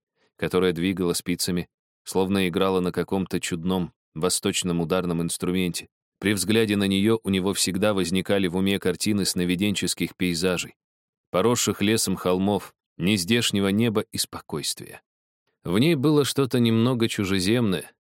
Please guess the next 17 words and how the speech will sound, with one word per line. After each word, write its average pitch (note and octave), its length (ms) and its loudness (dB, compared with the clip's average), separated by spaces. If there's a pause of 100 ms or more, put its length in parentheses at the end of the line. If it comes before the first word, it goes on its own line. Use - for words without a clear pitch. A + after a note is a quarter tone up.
(100)
Может, G2+ 340 0
в G2 60 0
этом A2 280 2
и G2+ 40 2
была G#2 300 2
причина G2 440 -2
того, F2+ 300 0
что - 180 -4
он E2+ 100 -2
понимал F2+ 440 -2
только F2+ 280 -4
половину F#2+ 520 0
из G2+ 140 -4
всего, G2 280 -4
что G2+ 220 -4
она G2 160 -2
говорила. F2 500 0